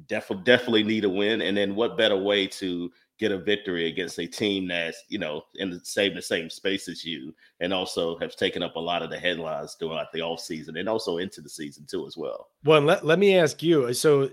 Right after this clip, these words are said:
Speaker 2: Robert Saleh obviously was talking some trash about how they're embarrassing these good quarterbacks, right? So we're sitting right here in the big week where it's only going to build and build the momentum up until this game, right?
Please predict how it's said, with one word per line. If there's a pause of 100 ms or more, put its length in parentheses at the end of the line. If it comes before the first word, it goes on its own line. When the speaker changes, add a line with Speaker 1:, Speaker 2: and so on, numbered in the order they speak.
Speaker 2:
Robert
Saleh
obviously
was
talking
some
trash
about
how
they're
embarrassing
these
good
quarterbacks,
right? (360)
So (280)
we're
sitting
right
here
in
the
big
week
where
it's
only
going
to
build
and
build
the
momentum
up
until
this
game,
right?